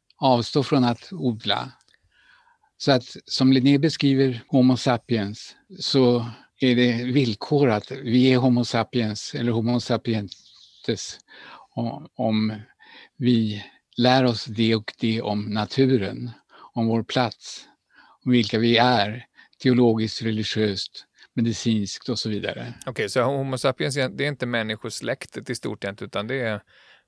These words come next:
Speaker 2: eh, det krävs lite av det för att bli Homo sapiens som människa.
Speaker 1: Alltså, alla har den möjligheten, men alla är,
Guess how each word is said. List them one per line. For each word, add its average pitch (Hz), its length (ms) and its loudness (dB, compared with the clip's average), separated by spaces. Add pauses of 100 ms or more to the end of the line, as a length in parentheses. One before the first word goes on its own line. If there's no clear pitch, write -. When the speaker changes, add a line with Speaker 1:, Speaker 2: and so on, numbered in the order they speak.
(140)
Speaker 2:
eh, 90 360 -6
det 131 80 -2
krävs 151 280 4
lite 127 200 4
av 101 100 4
det 104 120 2
för 104 100 -2
att 101 80 -4
bli 123 160 -2
Homo 127 180 -4
sapiens - 600 -10 (180)
som 98 220 -12
människa. 98 300 -6 (840)
Speaker 1:
Alltså, 135 300 2 (400)
alla 131 380 2
har 135 380 2 (420)
den 127 200 4
möjligheten, 123 720 2
men 113 260 -6 (340)
alla 117 380 0
är, 120 240 -4